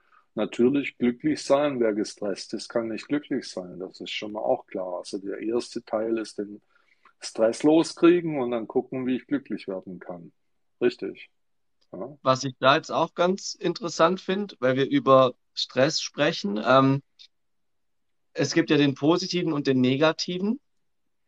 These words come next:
Speaker 2: aber trotzdem würde ich auch sagen, weil viele ja auch sagen, „Ha ja, ich hab Stress“, aber es ist ja nur positiver Stress, also ist ja alles okay.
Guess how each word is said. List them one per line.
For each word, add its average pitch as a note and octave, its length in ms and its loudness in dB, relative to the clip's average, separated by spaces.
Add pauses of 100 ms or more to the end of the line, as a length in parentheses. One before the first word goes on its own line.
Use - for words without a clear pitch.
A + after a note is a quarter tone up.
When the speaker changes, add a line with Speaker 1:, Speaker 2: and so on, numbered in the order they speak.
(680)
Speaker 2:
aber D3 720 4 (180)
trotzdem E3 920 2
würde D3 220 2
ich D#3+ 300 -4
auch C#3 240 4
sagen, D#3+ 640 4 (640)
weil C#3 200 8
viele D#3+ 340 2
ja C#3+ 140 8
auch C#3+ 120 6
sagen, C#3 320 4
„Ha C#3 80 6
ja, C#3+ 260 8
ich D3 140 -4
hab C3+ 160 0
Stress“, D3+ 500 0
aber C3+ 280 6
es C#3 160 0
ist D3 220 0
ja C#3+ 160 6
nur C#3 200 4
positiver C3 840 0
Stress, - 380 -4
also A#2 220 -2
ist - 140 0
ja B2 100 0
alles B2 440 0
okay. A#2+ 500 2